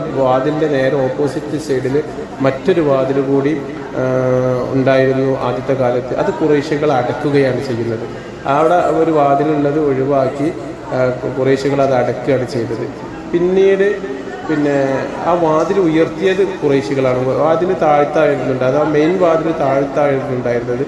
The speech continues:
അതിന് അത്രയും ഉയർത്തി കെട്ടിയത്, ഒരാളായിട്ട് ഉയർത്തിയത് ഖുറൈശികളാണ്. അവർ ഉദ്ദേശിക്കുന്ന അബ്ദു മനാഫിൻ്റെ കുടുംബത്തിനായിരുന്നു കഅബ പുനരുദ്ധാരണത്തിന്, ഏ, മ-, വാതിലിൻ്റെ ഭാഗം സംരക്ഷിക്കാൻ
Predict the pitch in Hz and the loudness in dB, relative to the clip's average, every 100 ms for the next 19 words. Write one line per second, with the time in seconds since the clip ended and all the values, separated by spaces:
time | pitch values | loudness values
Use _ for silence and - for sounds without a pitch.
0 | - - - 139 170 156 143 170 170 147 | -8 -12 -8 -4 0 0 2 2 2 2
1 | 143 143 - 165 160 147 143 147 147 156 | 2 0 -2 -2 -2 0 2 2 2 2
2 | 151 156 147 151 147 135 131 143 151 147 | 4 2 2 0 2 0 0 -2 -2 -2
3 | 135 131 127 139 127 120 123 - - - | -2 -2 -2 -2 0 0 -2 -8 -12 -10
4 | - 147 175 208 165 139 156 156 156 156 | -2 0 2 2 2 0 0 0 -2 -2
5 | 156 160 151 147 196 202 202 202 208 202 | 0 0 -2 -2 0 2 2 2 0 0
6 | 165 151 156 156 143 139 143 131 127 151 | -2 -2 -2 0 0 0 -2 2 2 2
7 | 151 135 131 127 135 131 131 131 135 139 | 0 0 0 0 0 0 -2 -4 -2 -2
8 | 143 135 143 - 131 131 131 127 127 127 | -2 -10 -14 -6 -2 0 2 2 2 4
9 | 135 139 156 170 165 143 131 143 143 - | 4 2 0 0 2 2 2 0 -2 -6
10 | 143 - 127 135 131 131 135 139 | -10 -8 -4 -2 -2 -4 -2 0